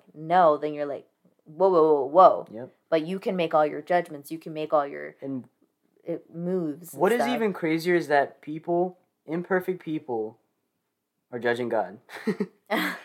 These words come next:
Speaker 2: Just think about
Speaker 1: We're
Speaker 2: that
Speaker 1: all
Speaker 2: for a second.
Speaker 1: imperfect, and that's okay.
Speaker 2: Yeah, im-, imperfection is the p-, perfection.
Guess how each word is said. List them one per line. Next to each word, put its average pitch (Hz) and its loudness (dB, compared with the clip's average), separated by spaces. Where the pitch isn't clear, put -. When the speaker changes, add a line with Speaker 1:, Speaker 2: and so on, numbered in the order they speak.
Speaker 2:
Just 196 -4
think 233 8
about 196 10
Speaker 1:
We're 262 12
Speaker 2:
that 190 12
Speaker 1:
all 190 10
Speaker 2:
for 190 8
a 175 4
second. 185 2
Speaker 1:
imperfect, - -2
and 175 -8
that's 220 4
okay. 143 -4
Speaker 2:
Yeah, 185 -2
im-, 180 2
imperfection 190 0
is 147 -6
the 139 -8
p-, - -20
perfection. - -12